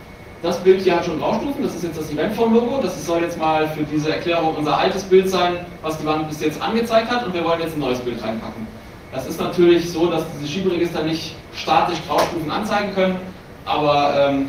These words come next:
habe ich jetzt hier einfach mal ein Graustufenbild verwendet. So, ich habe hier angedeutet in hellgrau, ich weiß nicht, kann man das sehen auf dem Beamer, ich hoffe,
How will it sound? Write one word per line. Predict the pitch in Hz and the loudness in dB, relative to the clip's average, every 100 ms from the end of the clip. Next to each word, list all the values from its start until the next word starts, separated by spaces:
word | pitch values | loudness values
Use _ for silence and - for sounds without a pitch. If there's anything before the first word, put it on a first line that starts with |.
| 139 | -2
habe | 147 | 0
ich | 151 | 0
jetzt | 156 - | -2 -2
hier | 147 160 | 0 0
einfach | 139 127 | -2 -2
mal | 123 | -2
ein | 123 | -2
Graustufenbild | 127 120 127 - 117 | -4 -6 -8 -8 -8
verwendet. | 113 110 107 107 - - - - - - - - - - - - | -6 -6 -6 -6 -8 -16 -18 -18 -18 -18 -18 -18 -18 -18 -18 -2
So, | 151 - - - - - - - | 0 2 -2 -10 -16 -16 -18 -6
ich | 180 | -2
habe | 165 | 0
hier | 202 - | 2 2
angedeutet | 240 226 233 - - | 2 2 4 2 -2
in | |
hellgrau, | 156 160 - 139 - | -2 -2 2 2 4
ich | - | 2
weiß | 180 185 | -2 -4
nicht, | 185 170 156 | -4 -6 -6
kann | 180 | -4
man | 170 | -4
das | 160 | -2
sehen | 170 190 | 0 0
auf | 202 | 0
dem | |
Beamer, | 202 214 185 | -2 -2 -2
ich | - | -2
hoffe, | 180 240 | -2 -2